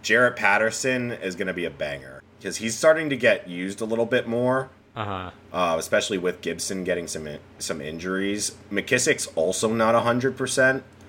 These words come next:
Speaker 1: I think you're gonna see Jarrett Patterson. I think it's a good matchup for him to put a sta-, his stamp on the N F L.
Speaker 2: Yeah, kinda be like, "Hi," 'cause he had a good, he had a really good preseason. So
Speaker 1: He
Speaker 2: I
Speaker 1: did.
Speaker 2: could
Speaker 1: I'm
Speaker 2: definitely
Speaker 1: he-,
Speaker 2: see
Speaker 1: I'm
Speaker 2: him
Speaker 1: here
Speaker 2: kinda
Speaker 1: for it.
Speaker 2: Yeah, and, like, in these primetime games, some, like, some,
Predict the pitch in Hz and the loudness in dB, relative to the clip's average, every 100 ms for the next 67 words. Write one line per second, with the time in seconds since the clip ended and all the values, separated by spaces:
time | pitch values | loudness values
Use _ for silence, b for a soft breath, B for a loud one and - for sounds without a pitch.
0 | B B - - - 117 143 135 131 117 | B B -6 0 2 2 4 4 4 2
1 | 120 104 101 98 - 107 143 156 107 104 | 2 4 4 0 0 6 6 6 4 4
2 | 104 - 85 85 101 98 113 92 - 87 | 4 2 0 0 0 -2 -2 -2 0 -2
3 | 80 82 - 85 - 73 82 78 73 76 | 0 -2 -2 -4 -4 -6 -4 -6 -6 -4
4 | 73 71 71 - - 98 - - 85 80 | -2 -2 -6 -16 -4 -2 -2 -4 -4 -4
5 | 92 80 - 95 85 78 80 76 78 78 | -4 -2 2 4 2 2 -4 -4 -6 -6
6 | 71 - 104 98 117 113 110 107 107 110 | -4 -2 0 2 4 4 2 -2 -2 0
7 | 165 208 147 113 104 - 131 202 214 139 | 4 6 4 2 -2 0 4 4 4 2
8 | 143 147 123 120 101 110 107 98 87 87 | 4 6 6 4 2 0 -4 -4 -6 -10
9 | 87 90 87 85 95 78 110 113 - 104 | -10 -8 -6 -2 -2 2 4 4 2 2
10 | 104 110 117 95 90 90 87 71 67 - | 2 2 2 4 2 2 0 -2 -2 -6
11 | - - _ - 90 B - 160 190 190 | -16 -20 _ -4 -4 B 0 4 4 4
12 | 202 247 - 156 139 135 123 120 107 113 | 4 2 4 4 4 4 2 2 0 0
13 | - 143 156 139 160 151 135 110 | 0 0 0 2 2 4 2 -2